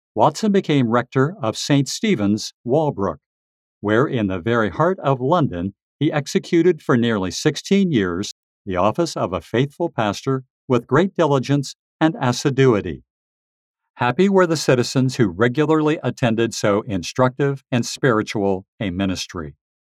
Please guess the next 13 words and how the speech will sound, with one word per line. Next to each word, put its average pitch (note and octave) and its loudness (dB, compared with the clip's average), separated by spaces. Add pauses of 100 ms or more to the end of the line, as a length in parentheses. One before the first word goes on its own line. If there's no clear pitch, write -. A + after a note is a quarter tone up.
(400)
The G2+ -4
church D3 0
was G2+ -4
constantly D3+ -2
filled, C#3+ 0 (320)
for F#2 -8
the D#2 -8
fame C3 0
and A#2 -2
popularity A#2+ 2
of G#2+ -4
the F#2 -10
preacher A2 -2